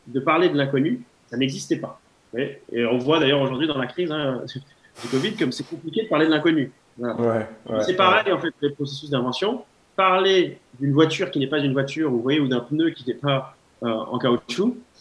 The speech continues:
Speaker 1: ben, c'est pas facile. Derrière, il y a tout, euh, un, un, un protocole, en fait, pour, de manière, euh, systématique, explorer, euh, le monde inconnu.
Speaker 2: C'est intéressant ce que tu dis, parce que tu dis,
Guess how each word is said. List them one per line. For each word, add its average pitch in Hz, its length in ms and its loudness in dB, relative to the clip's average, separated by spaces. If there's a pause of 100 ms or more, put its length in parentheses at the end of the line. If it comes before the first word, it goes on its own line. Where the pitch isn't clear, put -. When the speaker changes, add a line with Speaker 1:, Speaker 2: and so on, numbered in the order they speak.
(120)
Speaker 1:
ben, - 60 -8
c'est - 120 -4
pas 233 100 0
facile. 202 480 -2 (340)
Derrière, 147 520 2 (340)
il 120 40 -2
y - 20 2
a 113 40 -2
tout, 175 200 -4
euh, 120 260 0
un, 120 340 -2
un, 117 80 -2
un 131 40 0
protocole, 139 440 -2
en 160 60 -2
fait, 175 140 -6
pour, 113 280 -6 (380)
de 143 60 0
manière, 135 420 2
euh, 113 160 0 (160)
systématique, 117 560 -12
explorer, 135 440 -10 (400)
euh, 107 60 -10 (720)
le 110 60 -8
monde 113 160 -6
inconnu. 107 200 -8 (320)
Speaker 2:
C'est - 140 -2
intéressant 165 460 2
ce 202 60 -10
que 156 80 -6
tu 156 120 -8
dis, 190 140 -4
parce 156 180 -2
que - 60 -10
tu 131 180 -10
dis, 175 280 -8